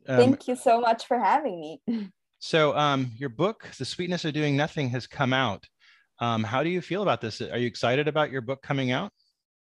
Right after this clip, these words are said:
Speaker 2: I am very excited. This is my first book, so it's my first baby. And it was supposed to come out in twenty twenty, actually, but then a pandemic happened. <laughs>
Speaker 1: Yes.
Speaker 2: And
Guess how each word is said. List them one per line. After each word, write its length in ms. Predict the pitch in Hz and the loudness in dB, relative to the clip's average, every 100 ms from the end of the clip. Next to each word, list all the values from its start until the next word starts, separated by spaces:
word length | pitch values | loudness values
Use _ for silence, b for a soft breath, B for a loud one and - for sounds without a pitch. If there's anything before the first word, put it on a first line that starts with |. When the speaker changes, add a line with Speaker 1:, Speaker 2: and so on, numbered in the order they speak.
| - | 2
Speaker 2:
I 120 | 214 | 4
am 200 | 185 165 | 4 6
very 280 | 175 202 180 | 8 10 8
excited. 720 | 170 - 165 165 160 160 156 | 4 2 4 4 4 2 0
This 260 | 190 196 - | -4 -4 -4
is 420 | - 180 180 175 - | 4 6 6 2 -2
my 160 | 165 | -2
first 460 | 165 - 185 - - | 2 2 2 0 -2
book, 240 | 156 - - - - - _ _ _ _ | 0 0 -6 -16 -16 -18 _ _ _ _
so 320 | - - 170 | -8 -2 0
it's 220 | 160 160 165 | 0 -2 -4
my 100 | 165 | -4
first 400 | - - - - | -2 -2 -4 -2
baby. 460 | 123 190 131 254 _ _ - - _ - | -2 -2 -4 -6 _ _ -20 -20 _ 0
And 300 | 185 175 170 | 4 4 4
it 80 | 190 | 4
was 180 | 185 180 | 4 2
supposed 340 | 196 196 202 | 0 0 0
to 60 | 220 | -2
come 200 | 196 175 | 0 2
out 160 | 170 | 4
in 140 | 165 165 | 2 -2
twenty 340 | - 160 170 | -6 -4 -6
twenty, 400 | 165 165 165 151 | -4 -2 0 0
actually, 500 | 131 151 - 165 147 | -2 -2 -6 -4 -4
but 320 | 139 139 143 - | 0 0 0 0
then 160 | - 151 | -2 0
a 40 | 170 | -2
pandemic 640 | 170 147 151 117 123 - | -6 -2 0 2 -2 -6
happened. 540 | 165 131 - 151 233 | -4 -4 -2 0 2
<laughs> 600 | 269 269 359 254 233 _ | 2 4 2 2 -4 _
Speaker 1:
Yes. 360 | - 87 - - | -4 -4 -6 -4
Speaker 2:
And 520 | 147 143 123 123 196 | -4 -4 -6 -8 -10